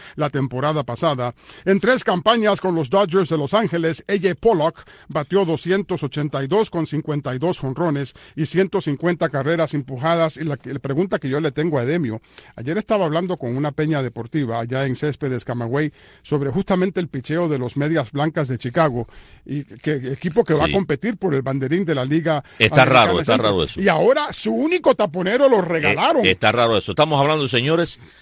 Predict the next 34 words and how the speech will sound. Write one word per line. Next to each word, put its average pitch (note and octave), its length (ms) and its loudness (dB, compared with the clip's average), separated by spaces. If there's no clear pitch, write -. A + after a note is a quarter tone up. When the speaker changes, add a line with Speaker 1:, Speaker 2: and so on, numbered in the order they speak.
Speaker 2:
del F#2 380 2
mejor A2 380 0
cerrador A2 760 0
en E2 180 -4
la D#2+ 120 0
última G#2+ 420 0
década, F2 240 0
en - 20 -6
los D2+ 120 -8
últimos D3+ 280 -4
diez B2 260 0
años, F2 400 -4
para C2+ 180 -4
ser E2+ 220 -4
más E2+ 240 -8
exactos, C#2+ 480 -4
¿no? F2+ 200 -6
Eh, C#2 300 -6
en, C#2+ 340 -6
en C#2+ 140 -8
las C2+ 120 -6
Grandes E2 280 -4
Ligas. C2 360 -8
Y C2 200 -8
bueno, C#2+ 240 -4
en C#2 60 -6
este C#2+ 180 -6
lapso C2+ 720 -6
ha C#2 120 -8
tenido D#2+ 360 -4
cuatrocientos D#2 800 -6
quince F#2 500 -6
salvamentos D#2+ 840 -6
en, C#2 180 -8